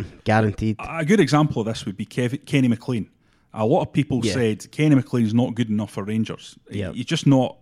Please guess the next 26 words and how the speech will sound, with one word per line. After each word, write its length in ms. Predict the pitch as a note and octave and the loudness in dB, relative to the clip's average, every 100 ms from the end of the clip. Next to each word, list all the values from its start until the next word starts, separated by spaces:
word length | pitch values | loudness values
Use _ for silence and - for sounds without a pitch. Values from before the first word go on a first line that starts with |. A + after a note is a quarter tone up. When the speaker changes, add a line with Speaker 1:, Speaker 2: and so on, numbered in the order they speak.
| G#2+ | -10
Speaker 2:
good 160 | A2+ | -6
enough. 220 | G#2+ G2 - | -4 -4 -8
He's 160 | A2 | -4
an 60 | B2+ | 0
Aberdeen 480 | D#3+ C#3 A2 A#2+ A#2+ | 2 2 4 2 2
player. 360 | - A#2 A2 - - _ | 2 2 2 0 -20 _
You'll 120 | - G#2+ | -2 2
go 180 | D3+ | 2
down 160 | C#3+ A#2+ | 2 2
and 160 | A2+ G#2+ | 2 0
he'll 140 | G#2 | -2
do 220 | B2 A2+ | -4 -6
okay 240 | G#2 - G#2+ | -6 -8 -6
in 60 | |
the 40 | G2 | -6
Championship. 540 | - A2+ - G2 - | -6 -8 -8 -10 -10
Speaker 1:
Yeah. 80 | A#2 | -4
Speaker 2:
Kenny 180 | F3+ A#3 | 2 4
McLean's 320 | G#3 G3 D#3+ | 4 0 2
now 100 | C#3 | 2
valued 280 | C3 C3 A2+ | 2 0 -2
at 140 | - | -4
ten 200 | - A#2+ | -6 -4
million 280 | A#2 A2+ G2 | -2 -4 -6
quid. 240 | - A#2+ E2+ | -8 -8 -8
Speaker 1:
Yeah, 220 | C#2+ | -8